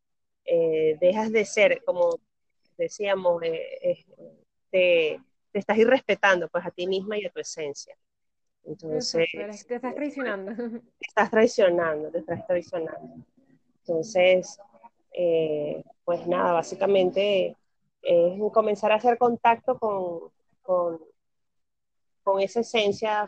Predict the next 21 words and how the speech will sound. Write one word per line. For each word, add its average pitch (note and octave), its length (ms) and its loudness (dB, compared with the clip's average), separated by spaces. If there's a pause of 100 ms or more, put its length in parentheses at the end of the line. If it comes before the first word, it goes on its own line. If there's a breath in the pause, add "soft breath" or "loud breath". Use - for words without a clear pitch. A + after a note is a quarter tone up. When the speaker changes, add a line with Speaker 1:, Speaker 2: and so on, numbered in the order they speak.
Speaker 1:
femenina, D#3+ 540 -2
pues, - 160 -18 (100)
¿no? A3+ 140 -18 (420)
Que G3 100 0
todas C4 480 4
lo B3 120 -6
tenemos, D#3 420 -6
Speaker 2:
Exacto. A3+ 180 -20
Speaker 1:
todas, G#3 280 -6
absolutamente E3+ 720 -2
todas, B2 360 -4
¿no? - 200 -16 (840)
Y, D#3 520 -6
y G#3 120 -2
Speaker 2:
Exacto. G#3+ 160 -8
Y C#4+ 80 0
también B3+ 260 -2
yo B3+ 60 2
creo D4+ 180 -4
que D#4+ 280 -2
es, B3 180 -8